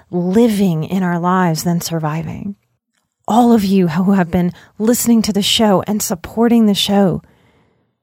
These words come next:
I mean it from the bottoms of my toes to the tips of my hair. Y'all are the emotional badasses. And I am so inspired and lit up. In a future show, we're gonna talk about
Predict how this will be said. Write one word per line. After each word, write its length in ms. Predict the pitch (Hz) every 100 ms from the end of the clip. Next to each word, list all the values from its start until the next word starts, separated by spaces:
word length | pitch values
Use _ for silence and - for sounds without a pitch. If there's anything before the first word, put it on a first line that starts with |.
| _ _ _ _ _ _ -
I 160 | 196
mean 460 | 208 196 202 233 254
it 160 | 285 -
from 180 | 220
the 80 | 190
bottoms 560 | 165 160 214 262 277 240
of 80 | 220
my 160 | 190
toes 520 | 165 - 262 285 294 -
to 100 | 233
the 80 |
tips 400 | 185 - 285 - -
of 220 | 220 208
my 180 | 202 160
hair. 540 | 180 233 262 285 294 - _ _ _ _ _ _ _
Y'all 440 | _ 226 254 240 196
are 180 | - 190
the 140 | 202
emotional 840 | - 190 196 233 - 233 196 165 -
badasses. 920 | 170 180 233 196 160 - 170 175 - _ _ _ _ _ _
And 100 | 214
I 140 | - 233
am 140 | 220
so 300 | 208 - 254
inspired 920 | - 208 185 - - 190 226 202 170 -
and 200 | 185 175
lit 160 | 190 -
up. 240 | 190 - _ _ _ _ -
In 100 | 226
a 80 | 208
future 380 | 233 226 240
show, 260 | 220 - 233
we're 120 | 240
gonna 200 | 247 247
talk 300 | 240 - 196
about 340 | 226 196 185